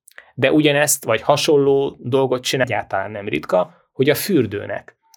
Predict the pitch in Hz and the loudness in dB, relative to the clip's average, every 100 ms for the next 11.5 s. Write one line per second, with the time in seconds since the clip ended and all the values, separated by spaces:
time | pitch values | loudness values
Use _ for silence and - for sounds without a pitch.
0 | _ - 117 147 104 - 101 104 - _ | _ -2 2 4 2 -2 -6 -6 -10 _
1 | _ _ _ _ 117 107 98 95 - - | _ _ _ _ -4 -4 -4 -6 -10 -20
2 | _ - 110 113 117 113 110 113 - _ | _ -12 -12 -14 -14 -8 -8 -10 -16 _
3 | _ - 107 104 104 - 110 101 - - | _ -2 -2 -2 -8 -6 -6 -6 -8 -8
4 | - - - _ _ _ - - _ - | -8 -8 -10 _ _ _ -20 -20 _ -10
5 | 113 104 98 120 160 180 - _ _ _ | -4 -4 0 2 2 0 -8 _ _ _
6 | _ _ _ _ _ - 131 107 95 107 | _ _ _ _ _ -2 0 0 0 -2
7 | 101 101 110 - - 127 131 190 190 196 | -2 -6 -10 -10 -8 -4 -2 0 0 -2
8 | - 196 196 - - _ - - 135 104 | -8 -2 0 0 -6 _ -6 -4 -2 -4
9 | 113 127 123 107 117 110 107 107 107 110 | -4 -6 -6 -6 -6 -6 -8 -8 -10 -10
10 | - 107 107 110 - - 120 104 - 95 | -6 -6 -6 -8 -10 -12 -14 -12 -10 -10
11 | - - - - - | -10 -10 -12 -12 -14